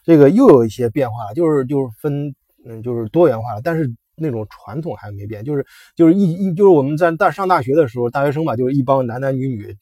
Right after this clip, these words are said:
出去的时候，走在最前面的，我，我仔细留意过，往往都是女性，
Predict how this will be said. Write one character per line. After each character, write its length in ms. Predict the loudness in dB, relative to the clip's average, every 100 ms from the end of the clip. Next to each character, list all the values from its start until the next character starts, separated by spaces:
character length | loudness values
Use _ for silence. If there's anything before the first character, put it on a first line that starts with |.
| _
出 240 | -6 -4
去 100 | -2
的 100 | -4
时 100 | -6
候， 80 | -12 _ _ _
走 120 | -8
在 140 | -2 2
最 160 | 2
前 240 | 2 -6 -8
面 160 | -8
的， 80 | -8
我， 200 | -10 -12 -10
我 140 | -10 -10
仔 200 | -10 -6
细 140 | -4
留 180 | -2 -2
意 80 | -2
过， 160 | -6
往 240 | -8 -8 -6
往 140 | -6
都 120 | -6 -6
是 120 | -4
女 220 | -6 -8 -10
性， 240 | -12